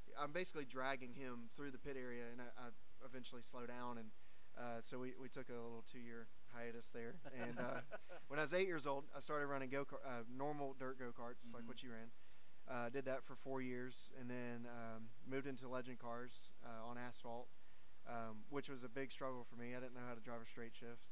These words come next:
Speaker 1: and, uh, eventually figured it out, and we had some good runs with legend cars, and, um, but we,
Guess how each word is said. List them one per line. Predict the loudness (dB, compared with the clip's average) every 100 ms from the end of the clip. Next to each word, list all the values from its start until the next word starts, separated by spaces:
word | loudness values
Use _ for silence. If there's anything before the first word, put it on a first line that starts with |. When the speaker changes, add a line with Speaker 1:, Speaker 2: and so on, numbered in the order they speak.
| -2 -2
Speaker 1:
and, | 0 0 0
uh, | 0 0 0 0 0 0
eventually | 0 0 0
figured | 0 -2 -2
it |
out, | 0 0 0
and | 0 -2 -2 -2 0
we |
had | 0
some | 0
good | 0 0
runs | -2 -2
with | 0
legend | 0 -2 -2
cars, | 0 0 -2
and, | -2 -2 -2 -2 -2 -2
um, | -2 0 0 0 0 2
but | 0
we, | 0 0 -2 -2